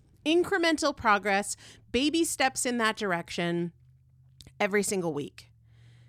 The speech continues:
So let me know what you're working on. I'd love for you to D M me on Instagram. Tell me what one or two of your primary goals are for twenty twenty-four. Let me know what action steps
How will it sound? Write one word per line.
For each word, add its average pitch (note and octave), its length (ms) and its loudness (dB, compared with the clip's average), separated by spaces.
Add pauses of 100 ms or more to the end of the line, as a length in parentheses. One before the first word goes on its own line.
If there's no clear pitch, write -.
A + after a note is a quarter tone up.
(360)
So C#4 440 0 (180)
let C4+ 160 -2
me F4 100 -2
know F#4+ 140 0
what G4 140 -2
you're E4 100 -4
working B3 380 -4
on. - 260 -14 (500)
I'd A#3 160 2
love C4+ 200 2
for E4 80 -2
you C#4 180 2
to A#3 80 4
D G#3+ 300 -2
M G#3+ 100 0
me A3 140 2
on G3+ 100 2
Instagram. A#3+ 840 0 (180)
Tell A#3+ 300 -2
me D4+ 180 2
what G#3 340 2 (460)
one G3 240 0
or C4 100 4
two A#3 300 0
of G#3 140 2
your F#3 120 2
primary F#3+ 600 0
goals E3+ 480 0 (100)
are F3+ 400 4
for F3+ 520 -2
twenty G#3 340 -4
twenty-four. C4 840 0 (400)
Let A#3+ 140 4
me D#4+ 100 6
know C#4+ 240 6
what G#3+ 400 2 (420)
action A#3+ 480 2
steps - 600 -2